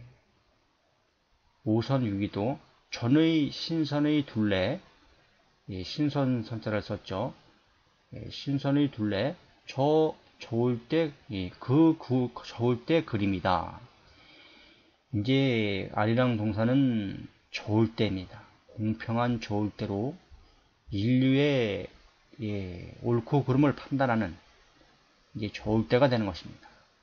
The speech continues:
그래서 공평한 판단이 이루어지는 것입니다. 그러므로 해서 모든 분란을 막고 이제 인류 평화로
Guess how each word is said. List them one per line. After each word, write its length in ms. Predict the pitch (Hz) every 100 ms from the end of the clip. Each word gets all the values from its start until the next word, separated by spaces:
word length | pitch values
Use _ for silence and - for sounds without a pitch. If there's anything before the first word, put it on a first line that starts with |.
| _
그래서 240 | - 98 -
공평한 800 | - 110 131 - 131 143 160 147
판단이 520 | - 143 113 120 151
이루어지는 420 | 110 104 98 110
것입니다. 420 | 135 - 92 - - - _ _ _ _ _ _ _ _ _ _ _ _
그러므로 360 | - 104 107 104
해서 320 | 95 101 98 -
모든 420 | 107 113 123 147
분란을 800 | 143 - 113 113 123 127 117 98 - - -
막고 760 | 107 95 92 85 - 104 120 - - _ _ _ _ _ - - - 110
이제 180 | 101
인류 240 | 104 107 117
평화로 680 | - 123 120 123 120 104